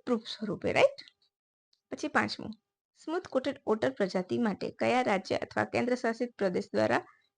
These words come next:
પહેલ શરૂ કરવામાં આવી છે? તમિલનાડુ, ગુજરાત, દિલ્હી કે કર્ણાટક? તો સ્મૂથ કોટેડ ઓટર એટલે આપણે સામાન્ય રીતે એને જળબિલાડી કહીએ છીએ, રાઈટ? તો તમિલનાડુએ.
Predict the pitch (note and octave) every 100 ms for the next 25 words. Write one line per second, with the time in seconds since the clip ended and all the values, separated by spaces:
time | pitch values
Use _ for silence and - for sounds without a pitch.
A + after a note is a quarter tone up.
0 | _ _ A#3+ B3+ C4+ A3 G3 G3+ F#3+ G#3+
1 | G#4+ - F#3+ D#3+ - - - _ _ _
2 | _ _ G#3+ A3 B3+ B3 B3 D4+ _ _
3 | G#3+ F#3+ - F#3+ - - _ _ _ _
4 | G3+ G3+ F#3 A#3 - _ _ F4 E4 F3
5 | E3+ - - _ _ _ _ _ _ _
6 | _ _ _ _ _ _ - A3 - C#4+
7 | C#4+ C#4 C#4 - - B3 C4 C4+ - -
8 | A3 A3+ A#3 A3+ A3 B3 B3 A#3 A#3+ A3+
9 | E4 - - - G3 F3 F3+ E3+ E3+ F#3+
10 | E3 C4 B3+ G#3 B4 - - _ _ _
11 | _ _ - C5+ - G#3 F#3+ F3 E3+ D#3
12 | E3+